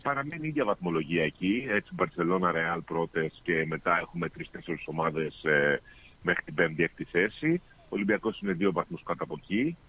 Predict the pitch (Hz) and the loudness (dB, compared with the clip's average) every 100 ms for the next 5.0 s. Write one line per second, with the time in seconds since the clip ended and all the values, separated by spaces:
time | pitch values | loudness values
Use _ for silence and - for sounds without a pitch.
0 | - 101 95 87 - - 80 76 76 73 | -4 2 4 4 0 -2 -2 0 -2 -2
1 | 73 78 78 80 - - - 78 98 131 | -4 -2 -2 -2 -4 -8 -2 -2 -2 -4
2 | 170 190 - - - - - - - - | -6 -8 -18 -20 -20 -20 -20 -16 -2 -2
3 | - - - - - - - 131 123 120 | -2 4 6 6 0 -4 2 0 2 0
4 | 110 98 101 95 92 - 98 90 87 85 | 0 -2 -2 -2 -4 -2 2 4 4 4